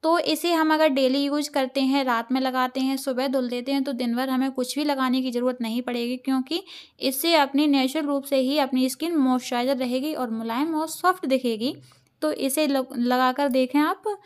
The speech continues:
और अगर आपको वीडियो अच्छा लगा हो तो प्लीज़ मेरे चैनल को लाइक, शेयर और सब्सक्राइब करें, बेल आइकन को भी प्रेस करें ताकि हमारी सभी वीडियो आप तक पहुँच।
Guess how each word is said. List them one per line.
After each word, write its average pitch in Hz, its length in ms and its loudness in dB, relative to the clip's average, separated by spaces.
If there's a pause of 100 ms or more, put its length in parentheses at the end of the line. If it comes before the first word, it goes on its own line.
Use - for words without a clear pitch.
(440)
और 320 260 8
अगर 339 220 4
आपको 320 280 2
वीडियो 285 280 0
अच्छा 269 240 0
लगा 262 240 2
हो 262 120 2
तो 262 140 -4
प्लीज़ 294 340 -4
मेरे 302 180 0
चैनल 277 260 -2
को 262 120 -4
लाइक, 240 400 -2
शेयर 240 340 -6
और 233 100 -4
सब्सक्राइब 262 600 -6
करें, 269 200 -2 (840)
बेल 262 240 2
आइकन 247 320 0
को 320 100 -2
भी 330 120 -2
प्रेस 285 260 0
करें 285 240 2
ताकि 277 300 0
हमारी 254 340 0
सभी 302 240 0
वीडियो 254 260 0
आप 226 200 0
तक 233 160 -4
पहुँच। 233 140 0